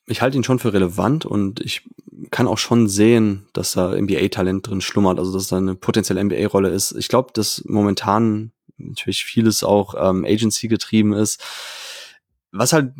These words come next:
komisch ist und wo wir auch keinen Vergleichswert haben, ist, weil viele sagen natürlich, ey, es wurde seit zweitausendacht oder so noch niemand oder kein Freshman, kein College Freshman gedraftet,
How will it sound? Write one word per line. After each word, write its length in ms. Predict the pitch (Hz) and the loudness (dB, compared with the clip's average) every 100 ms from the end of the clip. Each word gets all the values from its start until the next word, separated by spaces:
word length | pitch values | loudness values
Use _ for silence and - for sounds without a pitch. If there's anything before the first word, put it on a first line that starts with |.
| 127 | -6
komisch 400 | - 131 165 175 | 0 4 4 4
ist 180 | 175 156 | 0 0
und 160 | 113 107 | 0 0
wo 120 | 110 | 2
wir 120 | 107 | 2
auch 100 | 101 | 2
keinen 160 | - 117 | 0 0
Vergleichswert 520 | 104 104 131 127 120 | 2 2 2 0 2
haben, 260 | 120 123 127 | 2 2 0
ist, 160 | 117 | -2
weil 80 | 95 | -4
viele 220 | - 113 | 0 2
sagen 120 | 101 | 2
natürlich, 200 | 98 104 | 0 -2
ey, 160 | - 98 | 0 0
es 220 | - - | -2 2
wurde 180 | 117 110 | 2 4
seit 320 | 110 101 - _ | 2 2 -4 _
zweitausendacht 720 | - 107 104 104 107 110 - | -2 0 2 0 2 0 2
oder 120 | 117 107 | 2 2
so 280 | 107 104 - | 0 -4 -8
noch 260 | - 95 - | -6 -6 0
niemand 520 | 113 123 117 113 - | 4 4 2 0 -4
oder 120 | 98 95 | -4 -2
kein 360 | 107 110 - - _ _ | 0 0 -4 -14 _ _
Freshman, 520 | - - 131 - 127 | -14 0 0 2 -2
kein 140 | 117 - | -2 0
College 300 | 131 127 - | 2 2 0
Freshman 340 | 117 - 117 | -2 0 0
gedraftet, 680 | 98 - 95 120 - 120 | 0 2 2 2 0 -2